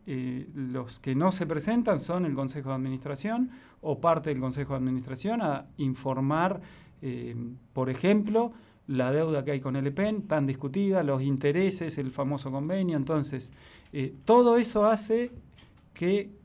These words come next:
se los invitó dos o tres veces, no fueron y terminó saliendo rechazada la revisión tarifaria veinte veintiuno hasta mayo veinte veintidós, ¿no?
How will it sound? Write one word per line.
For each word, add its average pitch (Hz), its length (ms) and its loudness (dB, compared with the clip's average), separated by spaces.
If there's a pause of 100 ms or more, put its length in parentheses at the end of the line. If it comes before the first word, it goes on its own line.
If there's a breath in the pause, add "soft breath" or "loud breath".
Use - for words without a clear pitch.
(160)
se - 180 -4
los 139 160 0
invitó 143 360 0
dos 170 140 2
o 160 100 0
tres 156 200 -2
veces, 190 320 -2
no 160 340 0
fueron 180 460 0
y 143 120 0
terminó 135 760 -2
saliendo 135 400 -2
rechazada 139 580 -2
la 143 140 -2
revisión 127 360 -6
tarifaria 156 580 -2 (340 loud breath)
veinte 151 340 0
veintiuno 156 480 2
hasta 139 220 -2
mayo 139 300 -2
veinte 127 200 -2
veintidós, 127 480 -6
¿no? 123 140 -10